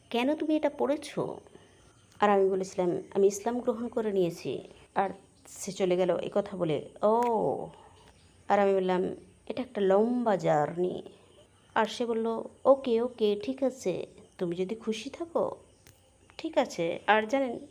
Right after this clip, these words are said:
সে বেশ রিল্যাক্সড হয়ে গেল এ ব্যাপারে। আমার বাবা এটাকে ভালোভাবেই মেনে নিয়েছিলেন। আমার মনে আছে আমি যখন তাকে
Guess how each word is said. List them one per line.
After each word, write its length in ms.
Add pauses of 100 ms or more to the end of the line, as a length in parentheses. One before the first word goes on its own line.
(100)
সে 200
বেশ 340 (240)
রিল্যাক্সড 460
হয়ে 120
গেল 160
এ 120
ব্যাপারে। 440 (360)
আমার 180
বাবা 280
এটাকে 240
ভালোভাবেই 440
মেনে 220
নিয়েছিলেন। 640 (120)
আমার 200
মনে 220
আছে 380
আমি 120
যখন 260
তাকে 220